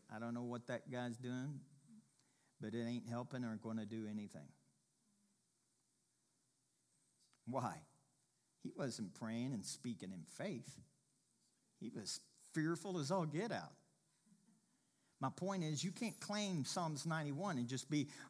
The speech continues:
"Oh, I'm just believing that I say of the Lord, he's my refuge and my fortress." No, he's not.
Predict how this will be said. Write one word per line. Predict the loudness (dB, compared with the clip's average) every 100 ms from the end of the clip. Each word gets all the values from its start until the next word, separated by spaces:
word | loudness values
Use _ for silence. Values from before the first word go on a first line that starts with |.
| -10
"Oh, | -8
I'm | -6
just | -4 -2
believing | 2 2 2
that | -2 -6 -10 -12 -12 -16 -18 -18 -18 -14 -12 -12 -10 -12 -12 -2
I | 2
say | 6 8 12
of | 12
the | 12
Lord, | 8 10 10
he's | 8 8
my | 6
refuge | 8 8 10 8 8
and | 8
my | 10 8
fortress." | 8 6 8 4 6 4
No, | 2 4 6
he's | 6 6 4
not. | 4 0